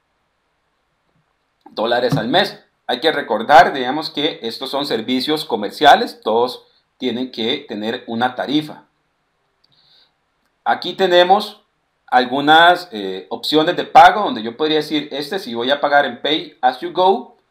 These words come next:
también podría decirle que sea a seis meses de prepago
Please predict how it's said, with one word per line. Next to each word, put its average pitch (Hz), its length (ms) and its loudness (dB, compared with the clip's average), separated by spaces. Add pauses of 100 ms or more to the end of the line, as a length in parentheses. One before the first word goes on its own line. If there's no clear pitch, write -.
(280)
también 127 360 -2
podría 151 280 0
decirle 151 500 -6
que 110 140 -12
sea 139 460 0 (120)
a 139 480 4
seis 170 320 -2
meses 185 600 0 (960)
de - 140 -6
prepago 190 760 6